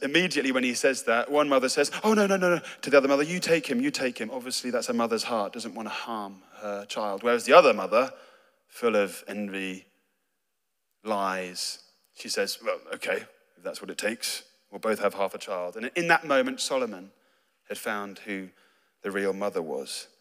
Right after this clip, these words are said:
People marveled at his wisdom. And we're told at the start of that chapter, chapter three, verse one, these words,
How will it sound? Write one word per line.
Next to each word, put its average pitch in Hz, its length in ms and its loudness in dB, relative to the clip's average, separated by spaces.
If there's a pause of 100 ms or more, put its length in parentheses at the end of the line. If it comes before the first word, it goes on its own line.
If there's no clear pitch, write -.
(380)
People 127 240 -6
marveled 117 480 -2
at 92 60 -6
his 95 160 -10
wisdom. 95 540 -8 (880)
And 123 80 -2
we're 131 80 4
told 143 400 8 (580)
at - 60 -12
the 120 80 -2
start 175 240 8
of - 60 0
that 123 140 2
chapter, - 280 -6
chapter - 180 -4
three, 135 140 -4
verse 120 280 0
one, 117 300 2
these 135 240 -2
words, 113 340 0